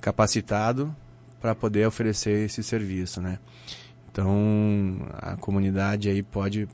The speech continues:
pode procurar, ir lá bater um papo, se informar como é que é. As gurias lá estão aptas a, a, a passar essas informações e, e, e realizar o agendamento, enfim.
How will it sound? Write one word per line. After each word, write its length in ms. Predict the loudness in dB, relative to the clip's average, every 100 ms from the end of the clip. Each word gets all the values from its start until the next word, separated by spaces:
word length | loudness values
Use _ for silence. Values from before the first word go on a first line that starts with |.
| -2
pode 260 | 0 0
procurar, 760 | -2 -2 0 0 2 4 4 2
ir 60 | 0
lá 180 | -2
bater 260 | -2 -4 -2
um 80 | -4
papo, 400 | -2 -2 -2 -4
se 120 | -4
informar 640 | -4 -2 -2 0 0 0
como 180 | -2 -4
é 80 | -6
que 160 | -6
é. 280 | -4 0 0 -2 -12 -20 -6
As 180 | -2 0
gurias 380 | 0 2 2 2
lá 240 | 2 0 -6 -20 -20 -20
estão 340 | -20 -2 2 2
aptas 460 | 2 0 0 2
a, 220 | 2 0 -2
a, 320 | -4 -4 -6 -8 -6
a 40 |
passar 340 | -2 0 0 0
essas 200 | 0 -2
informações 760 | -2 0 0 0 0 0 0
e, 60 | 0
e, 320 | 0 0 -2 0
e 100 | 4
realizar 400 | 6 8 10 10
o 40 |
agendamento, 760 | 8 6 6 4 4 2 2 0
enfim. 320 | -4 -4 -6